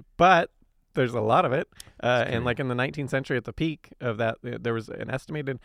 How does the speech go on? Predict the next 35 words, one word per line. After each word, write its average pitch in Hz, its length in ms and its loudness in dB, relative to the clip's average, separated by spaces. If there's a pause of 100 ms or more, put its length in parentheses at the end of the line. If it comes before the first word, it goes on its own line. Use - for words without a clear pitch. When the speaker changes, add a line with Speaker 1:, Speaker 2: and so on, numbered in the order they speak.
(180)
Speaker 1:
one 165 240 -4
thousand 151 480 -2
tons 151 300 -4
of 117 100 -6
horse 139 260 -2
dung 139 300 -2
per 156 300 -4
day 127 400 2
<laughs> - 0 -
deposited 120 640 -6
on 113 100 0
the 113 80 -10
streets - 380 -8
of 110 100 -10
London. 120 420 -6 (360)
Um, 123 400 -6
so, - 200 -10
yeah, 123 120 -6
Speaker 2:
Did - 100 -8
we 277 140 -6
do 262 220 -6
a 226 40 -4
Speaker 1:
that - 60 -6
was 214 100 -4
a - 20 -6
Speaker 2:
video 185 140 0
Speaker 1:
bit 127 120 0
of 107 40 -2
a 104 40 -2
Speaker 2:
about 104 120 -6
Speaker 1:
problem. 120 280 -2
Speaker 2:
it? 120 120 -14
Or 127 220 -4
am 147 100 -4
I, 143 300 -2